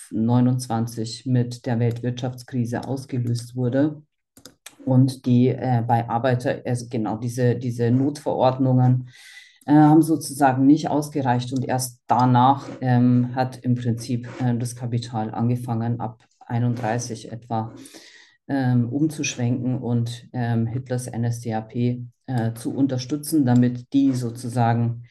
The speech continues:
ihnen die, äh, mittels S A, S S und so, die, also auf den Straßen, die ArbeiterInnenorganisationen aus dem Weg räumt.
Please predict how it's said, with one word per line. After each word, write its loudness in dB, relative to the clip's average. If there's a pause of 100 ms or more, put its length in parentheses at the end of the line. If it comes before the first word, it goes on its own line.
(160)
ihnen 6
die, 0 (180)
äh, -2
mittels 2
S -4
A, 2
S -4
S -6
und -2
so, -2
die, -6
also -4
auf -4
den -2
Straßen, -2 (580)
die 2
ArbeiterInnenorganisationen 0
aus -4
dem 0
Weg 0
räumt. -4